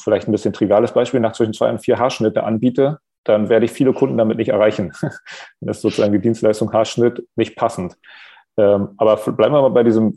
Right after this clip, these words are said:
vermeintlich trivialen Beispiel. Ähm, wenn, ähm, wenn's aber Leute gibt, die immer noch mal, ähm, in, nachts unterwegs sind, ne, meinetwegen in irgendeiner Schicht oder sowas, ähm, und tagsüber schlafen, dann funktionieren klassische Zeiten von Friseuren für diese Leute nicht,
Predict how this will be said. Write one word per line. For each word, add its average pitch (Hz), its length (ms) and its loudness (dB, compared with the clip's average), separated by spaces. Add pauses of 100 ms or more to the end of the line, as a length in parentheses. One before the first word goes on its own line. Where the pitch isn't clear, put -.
vermeintlich 117 420 0
trivialen 113 420 0
Beispiel. 143 520 2
Ähm, 117 360 0 (560)
wenn, 110 360 2
ähm, 107 580 2 (120)
wenn's 117 300 -2
aber 131 440 0
Leute 143 280 4
gibt, 131 200 -2
die 127 100 2
immer 123 220 0
noch - 160 -2
mal, 107 640 2
ähm, - 60 -8
in, 104 140 -6 (440)
nachts 123 300 -2
unterwegs 120 460 0
sind, 151 280 -2
ne, 131 200 -4 (100)
meinetwegen 113 520 -2
in 110 80 -2
irgendeiner 110 200 -2
Schicht - 320 -4
oder 110 180 2
sowas, 127 500 -2
ähm, 117 240 0
und 113 140 -4
tagsüber 123 360 -2
schlafen, 117 560 -4
dann 123 140 -6 (460)
funktionieren 147 680 0
klassische 127 580 0
Zeiten 117 500 -2
von 117 220 -4
Friseuren 113 460 0
für 110 140 -2
diese 131 340 0
Leute 131 340 -2
nicht, 156 260 -6